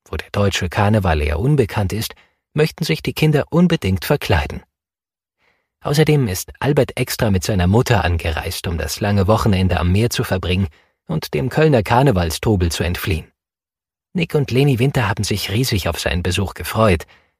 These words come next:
denn leider sehen sie ihren besten Freund nur in den Ferien oder an schulfreien Tagen. Volle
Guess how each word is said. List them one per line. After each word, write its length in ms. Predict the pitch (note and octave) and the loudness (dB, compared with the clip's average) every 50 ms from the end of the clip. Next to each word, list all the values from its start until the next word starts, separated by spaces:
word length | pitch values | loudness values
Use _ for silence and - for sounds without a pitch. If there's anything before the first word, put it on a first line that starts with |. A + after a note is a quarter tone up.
| _ _ - | _ _ -12
denn 120 | E3 C#3 | -8 -8
leider 340 | B2 A#2+ B2+ C#3+ D3+ D#3+ D3+ | -6 -2 -2 2 4 4 4
sehen 240 | C#3 - C#3 D3 C#3+ | 4 2 2 2 2
sie 140 | - C3 B2+ | 0 -2 -2
ihren 180 | B2 B2 B2 | -2 -2 0
besten 320 | - C3 C#3+ - - - B2 | 0 0 -2 -2 -4 -8 -8
Freund 400 | - - C3+ C3 C3+ C3 - - | -4 -2 0 0 0 0 0 2
nur 160 | C#3 D3 C#3 | 4 4 4
in 100 | B2 A2+ | 4 4
den 140 | - G2+ A2 | 2 0 -2
Ferien 560 | - - - G#2+ C3+ F#2+ E2 E2+ F2 F2+ - - _ _ _ _ _ _ _ | -2 0 0 0 0 2 0 2 0 0 -2 -4 _ _ _ _ _ _ _
oder 240 | - - - D#2+ C#2+ | -6 -4 -4 -4 -4
an 120 | D2 D2 | -4 -4
schulfreien 640 | - - - A#2+ A#2+ B2 - - G#2 F#2+ F2 F2 E2 | -4 -2 2 4 4 4 4 2 2 2 2 2 2
Tagen. 360 | - - D#2 C#2+ - - - _ _ _ _ _ _ _ _ _ _ _ _ _ _ _ _ _ _ _ _ _ _ _ _ _ | 0 0 -2 -2 -4 -8 -14 _ _ _ _ _ _ _ _ _ _ _ _ _ _ _ _ _ _ _ _ _ _ _ _ _
Volle 380 | _ - - E3+ E3+ E3 D3+ | _ 0 2 2 4 4 2